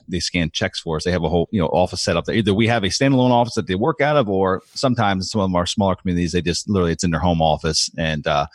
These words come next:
they have a check scanner, they collect rents, they hand out late notices. Uh, um, if it's a state where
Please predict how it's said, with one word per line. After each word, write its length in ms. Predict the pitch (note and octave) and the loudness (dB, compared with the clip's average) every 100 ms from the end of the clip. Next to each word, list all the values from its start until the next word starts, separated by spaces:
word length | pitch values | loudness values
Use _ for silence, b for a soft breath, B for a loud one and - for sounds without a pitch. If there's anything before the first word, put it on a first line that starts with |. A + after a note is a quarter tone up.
| B B B | B B B
they 80 | A#2 | -2
have 80 | F#2+ | 0
a 40 | |
check 220 | - G#2 | -2 -2
scanner, 340 | - G#2+ F2+ F2 | -2 0 0 0
they 140 | E2+ | -2
collect 320 | - F#2+ E2+ | -2 -4 -2
rents, 400 | G2 G#2 F2 E2+ | -2 0 0 -2
they 80 | F2+ | -2
hand 180 | F2 F2 | -2 0
out 120 | E2+ | 2
late 200 | F#2 F#2+ | 2 0
notices. 600 | F2 E2 E2 - E2 D#2+ | 0 0 -2 -2 -2 0
Uh, 180 | E2+ D#2 - B B - | 0 0 -2 B B -2
um, 280 | E2 D2 D2 | 0 0 0
if 100 | A2 | 0
it's 120 | A2+ | 0
a 60 | G#2+ | -2
state 220 | - A2+ | -2 0
where 260 | A2 G#2 | 2 2